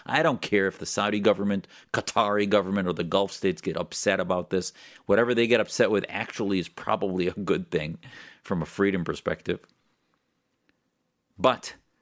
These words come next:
you want the allies in the prisons and the,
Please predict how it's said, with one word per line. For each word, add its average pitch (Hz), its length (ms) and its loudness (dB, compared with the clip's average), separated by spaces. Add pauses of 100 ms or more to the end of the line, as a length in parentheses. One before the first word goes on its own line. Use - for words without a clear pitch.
(500)
you 98 200 0
want 120 440 0 (340)
the - 160 -6
allies 110 400 0
in 80 200 -4 (340)
the - 80 -20
prisons 95 560 -4
and 80 160 -6
the, 80 140 -10